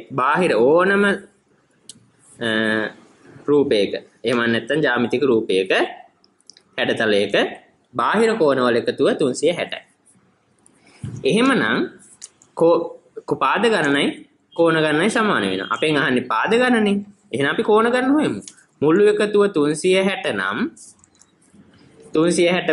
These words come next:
බෙදමු මේ අදාළ එක අංශ, එක බාහිර කෝණයකට ආපු අංශ ගාන. එක බාහිර කෝණයක් හතළිස් පහයි. එහෙනම් තුන්සිය හැට බෙදුවම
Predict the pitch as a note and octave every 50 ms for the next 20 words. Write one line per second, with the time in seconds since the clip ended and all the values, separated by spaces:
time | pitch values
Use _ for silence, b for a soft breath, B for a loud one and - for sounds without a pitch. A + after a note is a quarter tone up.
0 | D#3 D#3+ G3 G#3 G3 D3 A2 G#2 G#2+ C#3 A3+ F4+ - - _ _ _ _ _ _
1 | - C3 C#3 C#3 B2+ A#2 B2 A#2+ A#2 A#2 A#2+ E3 C4 - - - - _ _ _
2 | _ _ _ _ _ _ _ _ _ _ _ _ _ _ _ _ _ _ _ _
3 | _ _ _ _ _ _ - _ _ _ _ _ - - _ _ - C#3 C#3 -
4 | E3+ D#3+ D#3+ D#3 D3+ - - - - _ _ _ - B2+ - E3+ D#3+ D#3 D3 D3
5 | D3+ D#3+ C#3+ C#3 - C#3 C3 C3+ C3+ C3 B2+ B2+ - A#2+ A#2+ E3 G3 G3 F3+ F3+
6 | F#3 G3 F#3 F3 C3 G#2+ G2+ G2 G2 G2+ G#2+ G#2 - C3+ - A#2+ C3+ B2+ A#2+ -
7 | B2+ C3 E3+ A3+ A#3 - A3+ G#3 A3+ A3+ A3+ A3+ - - - G#2+ F#2 - - _
8 | _ _ _ - - _ - - - - F#2 - - - - - D3 D3 C#3+ C#3+
9 | - D3 D3 D#3+ - F#3 F#3+ F#3 F#3 D#3+ D#3 C3 C#3 A#2+ A2 A2+ G#2+ A2 B2+ F3
10 | C4+